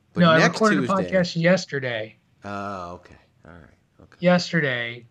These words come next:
Speaker 2: when I, my, my, my family had left Monday morning, but I stayed to keep the house in order,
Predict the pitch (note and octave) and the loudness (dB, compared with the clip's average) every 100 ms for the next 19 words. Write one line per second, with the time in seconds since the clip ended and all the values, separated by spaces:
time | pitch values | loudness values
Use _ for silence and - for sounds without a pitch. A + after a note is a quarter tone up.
0 | - D3 C#3+ C3+ - _ _ _ _ _ | -10 -4 -2 -4 -8 _ _ _ _ _
1 | _ _ _ _ C#3+ C3+ C3+ D3 C#3 C3 | _ _ _ _ -4 -2 -2 -2 0 0
2 | C#3 C3 B2+ - D#3 E3 E3 D#3 D3 C3+ | 0 -2 -2 2 2 4 2 0 -2 -2
3 | C3+ D3 D3 - - C#3+ C3+ C#3 D#3+ E3+ | 2 4 4 0 -10 -6 -4 0 4 4
4 | D3 B2+ G#2+ G#2 A#2 - _ _ _ _ | 4 2 -4 -10 -14 -20 _ _ _ _
5 | _ C#3+ B2+ A#2+ - E3 D3+ C#3+ - E3 | _ 2 2 2 2 2 2 -4 -4 -6
6 | C#3+ - F#3+ F#3+ F3 - D3 C3+ B2+ A#2 | -4 0 4 4 4 -2 -6 -4 -4 -4
7 | A2 G#2 A2+ | -8 -8 -12